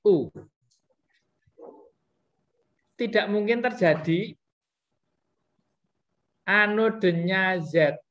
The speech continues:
N, maka larutannya C U S O empat. Itu tidak boleh. Maka tadi disampaikan, sel volta atau sel galvanik mempunyai elektrode yang dicelupkan ke dalam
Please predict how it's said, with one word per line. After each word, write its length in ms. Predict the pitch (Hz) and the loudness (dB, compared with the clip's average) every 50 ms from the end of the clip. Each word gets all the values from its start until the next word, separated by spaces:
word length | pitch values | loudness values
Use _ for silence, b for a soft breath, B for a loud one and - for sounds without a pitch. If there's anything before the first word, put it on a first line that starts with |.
| _ _ - | _ _ 0
N, 400 | 175 190 214 240 269 285 - - _ _ _ _ _ _ _ _ _ _ _ _ _ _ _ _ _ | 0 0 0 0 -4 -10 -16 -20 _ _ _ _ _ _ _ _ _ _ _ _ _ _ _ _ _
maka 800 | - 160 160 156 - 156 156 175 185 202 220 226 233 240 247 254 - - _ _ _ _ _ _ _ _ - | -8 -4 -4 -2 -4 -2 0 2 2 2 2 0 -2 -4 -6 -8 -12 -16 _ _ _ _ _ _ _ _ -4
larutannya 1040 | 175 175 175 180 180 180 190 190 185 185 185 180 180 180 185 196 208 214 220 220 214 | -2 0 2 2 2 2 2 0 0 0 0 -2 0 0 -2 -2 -2 -2 -2 -4 -2
C 240 | - 208 196 185 196 | -2 -2 0 0 -2
U 80 | 196 185 | -2 -2
S 220 | 190 185 185 190 | -4 -6 -4 -4
O 160 | 190 190 190 | -4 -4 -2
empat. 240 | 196 202 180 165 - - 165 | 0 0 0 0 -2 -6 -8
Itu 160 | - 240 226 | -8 -6 -6
tidak 320 | 233 214 196 170 - - | -6 -4 -2 -4 -2 -2
boleh. 320 | 156 147 135 120 113 - - _ _ _ _ _ _ _ _ _ _ _ _ _ _ _ _ _ | -2 0 0 0 -2 -4 -8 _ _ _ _ _ _ _ _ _ _ _ _ _ _ _ _ _
Maka 240 | 143 147 - 220 202 | -6 -2 -2 0 0
tadi 240 | 214 220 220 247 202 | 0 0 -2 -2 -4
disampaikan, 720 | 208 196 202 185 185 196 190 180 - 156 151 151 156 165 156 - _ _ _ _ _ _ _ _ _ _ _ _ _ _ _ _ _ _ - - _ | -4 -2 -2 -2 0 0 0 0 0 -2 -2 -4 -6 -10 -14 -16 _ _ _ _ _ _ _ _ _ _ _ _ _ _ _ _ _ _ -20 -20 _
sel 320 | - - 156 147 147 147 | -6 -2 0 0 0 0
volta 480 | 147 196 196 196 190 202 202 196 196 185 | 2 2 2 2 2 2 2 2 4 2
atau 100 | 190 185 | 0 0
sel 220 | 180 180 175 175 | 0 0 0 0
galvanik 640 | 170 170 147 135 131 - 170 175 180 180 196 190 185 | 0 0 -2 -2 -2 -2 -4 -2 -2 -2 -4 -6 -6
mempunyai 400 | 175 170 170 175 170 175 - - | -4 -2 0 0 0 0 -2 -2
elektrode 560 | 160 160 156 156 - 185 180 175 - 190 185 | -2 -2 -2 -4 -4 -4 -4 -2 2 4 4
yang 240 | 180 175 170 170 175 | 4 4 2 0 -4
dicelupkan 720 | 185 165 - 185 175 175 170 170 170 202 202 202 202 202 | -4 -4 -2 0 2 2 2 2 0 -2 -2 -2 -4 -6
ke 100 | 202 190 185 | -6 -6 -4
dalam 480 | - 156 143 139 147 170 208 254 - | -2 0 0 2 2 2 2 0 -2